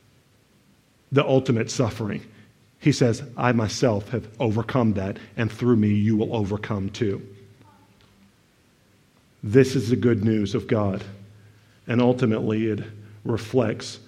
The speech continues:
not just God's suffering, but finally his love. Let's end with Romans chapter eight. At the end of the day, we trust his goodness and his divine plan because God's given us his word and explained things to us in this way.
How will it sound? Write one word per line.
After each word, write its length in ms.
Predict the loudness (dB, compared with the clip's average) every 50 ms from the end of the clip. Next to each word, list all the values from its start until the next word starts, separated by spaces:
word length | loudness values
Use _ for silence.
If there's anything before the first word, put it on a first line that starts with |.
| -18 -8 -2
not 200 | 0 0 0 0
just 200 | -2 -6 -4 -2
God's 280 | -2 0 0 -2 -4
suffering, 640 | -8 -4 -2 -2 -2 -2 -4 -6 -6 -4 -4 -6 -8 -12 -18 -20 -20 -18 _ -6
but 120 | -6 -6
finally 480 | -2 -2 0 2 2 2 2 2 0 0
his 220 | -2 -2 -4 -2
love. 380 | 0 0 0 -2 -4 -8 -10 -16 -20 -20 -20 _ _ _ _ _ _ _ _ _ _ -20 _ _ _ _ _ _ _ _ _ -20 _ 0
Let's 200 | 2 2 4 4
end 160 | 4 4 4 4
with 140 | 2 0
Romans 380 | 0 0 2 2 2 0 0 -2
chapter 400 | -2 -2 -2 -2 -2 -2 -4 -4
eight. 220 | -2 -4 -6 -6 -8 -12 -16 -20 -20 -20 -20 -20 -20 -20 -20 _ -20 -20 -16 _ 0
At 160 | 0 2 6
the 120 | 8 10
end 160 | 10 10 8 6
of 100 | 2 0
the 80 | 0
day, 200 | 0 2 2 2
we 140 | 2 0 0
trust 440 | -2 -4 -2 -2 -2 -2 -2 -4 -4
his 260 | -4 -2 -2 -4 -6
goodness 580 | -4 2 4 4 4 4 2 0 -2 -2 -2 -2
and 160 | -2 -2 0
his 280 | 0 0 -2 -2 -8 -14 -16 -18 -18 -14 -8 -4
divine 380 | -2 2 2 4 4 4 2 0
plan 400 | 0 0 0 2 2 0 0 0
because 420 | 0 0 0 0 0 0 -2 -2
God's 400 | -2 0 0 0 0 -2 -8 -14 -18 -18 -20 -18 -12 -4 0
given 240 | 2 2 4 4
us 140 | 2 0 -2
his 160 | -4 -4 -2
word 420 | 0 0 2 2 2 0 0 -2 -2
and 120 | -4 -6 -8 -16 -20 -14 -6 -4
explained 640 | -4 -4 -4 -10 -6 -2 0 2 4 4 4 4 2
things 260 | 0 -2 -2 -4 -4
to 180 | -2 -2 0
us 220 | 0 -2 -2 -4 -4
in 300 | -4 -4 -4 -4 -4 -2
this 260 | -2 -2 -2 -2 -4
way. 300 | -4 -4 -4 -4 -6